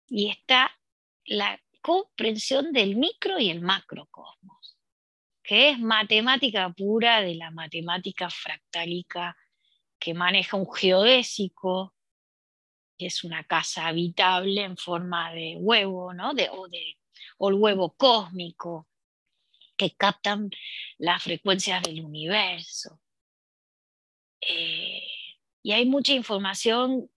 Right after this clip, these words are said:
desinformada que se le da al humano en las redes.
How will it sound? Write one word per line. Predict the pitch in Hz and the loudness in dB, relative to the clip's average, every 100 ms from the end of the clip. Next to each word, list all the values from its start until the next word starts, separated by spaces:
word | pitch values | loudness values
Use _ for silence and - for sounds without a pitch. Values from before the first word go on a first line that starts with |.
| _ _ _ _ _ _ _ _ | _ _ _ _ _ _ _ _
desinformada | 208 294 339 - 202 185 - 180 180 185 202 220 254 285 302 | 2 4 4 4 0 0 0 2 2 4 4 4 4 2 -2
que | 180 | -8
se | - 170 | -8 -8
le | 170 | -4
da | 185 | 0
al | 190 | 2
humano | 226 247 233 240 262 | 4 6 4 4 0
en | 233 | 0
las | 170 156 | -2 -2
redes. | 165 165 160 156 165 - - - | -2 -2 -4 -10 -14 -16 -16 -20